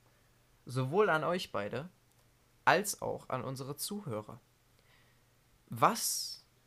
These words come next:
fändet ihr, wie fändet ihr das, wenn wir die Feedback-Folgen oder vielleicht auch andere Folgen, äh, live machen würden? Live auf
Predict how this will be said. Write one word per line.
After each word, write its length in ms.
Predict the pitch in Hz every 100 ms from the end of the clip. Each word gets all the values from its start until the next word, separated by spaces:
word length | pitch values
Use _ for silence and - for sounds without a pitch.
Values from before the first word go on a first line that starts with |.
| _ _
fändet 560 | - 180 185 151 - -
ihr, 420 | 113 110 123 165 _ _ -
wie 140 | 170
fändet 360 | - 180 156 143
ihr 100 | -
das, 420 | 110 127 - - _ 214
wenn 340 | 123 139 170
wir 400 | 165 175 175 190 202 _ _ _ _ _ _ _ _ -
die 200 | 131 120
Feedback-Folgen 1300 | - - 180 - 113 - - 113 110 113 120 151 180 _ _ _ _ _ _ _ _ _ -
oder 240 | 147 190
vielleicht 440 | - 135 180 -
auch 160 | 151 -
andere 320 | 190 247 113
Folgen, 560 | - 110 110 - 143 226 _ _ _ _ _ _ -
äh, 180 | 127 127
live 420 | 123 139 233 -
machen 320 | 113 110 -
würden? 260 | - - - _ _ _ _ _ _ _ _ _ _
Live 340 | - 151 220 -
auf 180 | 156